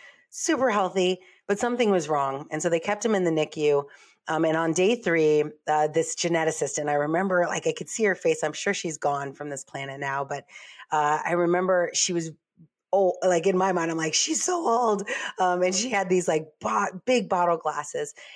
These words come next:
and she sat us down and she said, "You know, we, the tests have come back and we've identified that your son has this abnormality."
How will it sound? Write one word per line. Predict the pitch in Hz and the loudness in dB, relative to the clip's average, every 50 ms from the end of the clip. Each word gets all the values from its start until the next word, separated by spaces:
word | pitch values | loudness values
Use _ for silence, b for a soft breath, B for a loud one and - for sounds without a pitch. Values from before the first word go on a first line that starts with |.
| B B | B B
and | - 180 - | -6 -6 -4
she | - 196 180 | -4 -4 -6
sat | - - - 220 226 247 | -6 -6 -4 -2 0 0
us | 254 247 226 - | 0 0 -2 -2
down | - 185 160 156 151 147 147 151 147 b b b b b b - | 0 0 0 2 0 0 0 -2 -4 b b b b b b -4
and | 180 175 175 | -2 0 0
she | - - - 180 | 0 -2 -2 -4
said, | 156 - - 180 165 160 160 156 156 151 - - | -4 -2 0 2 4 4 4 4 2 0 -4 -4
"You | - 170 170 | -2 0 2
know, | 165 160 156 156 156 151 151 - - _ - - - | 4 4 4 4 4 2 0 -4 -16 _ -18 -6 0
we, | 175 190 180 - | 0 0 0 2
the | 170 185 170 | 0 0 0
tests | 139 165 185 220 226 - | 2 0 -2 -2 0 0
have | 269 226 214 | -2 -2 -2
come | - 202 190 | -2 -2 0
back | 165 147 139 143 143 - - - | 0 2 2 0 -2 -4 -6 -4
and | 160 160 160 151 135 | -2 -2 -2 -2 -2
we've | 156 156 147 | -2 0 0
identified | 160 151 156 156 160 156 147 - - 160 151 151 151 151 | 0 0 0 2 2 0 0 0 -2 -2 0 0 0 0
that | 147 143 143 139 - | -2 -2 -4 -4 -2
your | 151 156 151 151 147 - - _ | 0 0 2 2 0 -2 -6 _
son | - - - 175 156 151 | -14 -8 -4 -2 -2 -2
has | 156 143 - 147 143 135 - | -2 -2 -4 -4 -6 -6 -6
this | 147 143 143 139 - - B B B B B B B B B B _ - | -4 -4 -4 -4 -6 -8 B B B B B B B B B B _ -2
abnormality." | 170 170 165 156 160 156 151 139 139 139 135 135 139 135 135 143 b | 0 0 0 0 0 0 0 -2 -2 -4 -8 -12 -16 -18 -18 -20 b